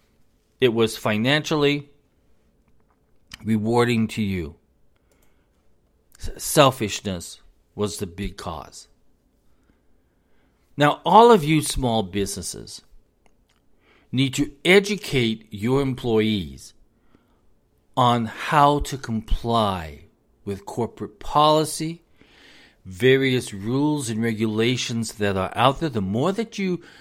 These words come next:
that you teach your employees on compliance and on ethics,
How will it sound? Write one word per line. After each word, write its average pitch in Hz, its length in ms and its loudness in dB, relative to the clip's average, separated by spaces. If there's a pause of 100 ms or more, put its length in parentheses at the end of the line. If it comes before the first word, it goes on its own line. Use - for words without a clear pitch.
(140)
that 127 340 -4
you 120 200 -2
teach 226 440 -2
your 151 220 0
employees 127 640 -2
on 117 240 -4
compliance 104 1040 -4 (640)
and 120 340 -2
on 120 340 -2 (160)
ethics, - 720 0